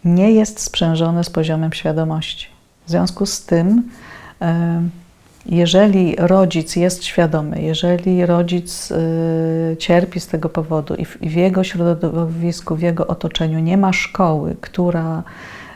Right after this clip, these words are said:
e, por-, jakby edukuje w ludzki sposób, to trzeba z niej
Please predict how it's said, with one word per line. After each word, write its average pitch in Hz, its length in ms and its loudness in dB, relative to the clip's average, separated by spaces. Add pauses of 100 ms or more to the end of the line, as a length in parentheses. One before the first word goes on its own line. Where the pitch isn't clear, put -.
e, 165 140 0 (100)
por-, 165 340 -2 (260)
jakby 156 420 -2 (140)
edukuje 170 760 2
w 165 140 -8
ludzki 185 360 2
sposób, 160 680 -2 (380)
to 185 120 0
trzeba 170 600 0 (160)
z - 120 -16
niej 165 280 0